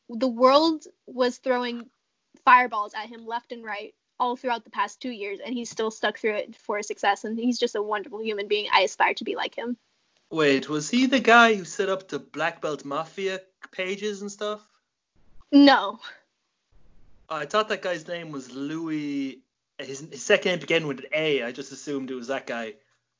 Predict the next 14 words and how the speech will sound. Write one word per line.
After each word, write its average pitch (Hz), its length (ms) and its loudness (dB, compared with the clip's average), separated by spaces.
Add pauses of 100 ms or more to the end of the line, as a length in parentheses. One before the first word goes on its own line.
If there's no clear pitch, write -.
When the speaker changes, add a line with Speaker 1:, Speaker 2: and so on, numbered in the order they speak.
(120)
Speaker 2:
That 165 100 0
would 151 100 -4
have 143 100 -2
been 143 100 -6
one 143 100 -4
hell 143 160 -2
of 147 80 2
a - 20 2
Speaker 1:
No. 302 120 0
Speaker 2:
coincidence. 202 580 -6 (800)
Speaker 1:
It 262 120 2
would 392 180 4
have 339 100 2
been, 220 240 -8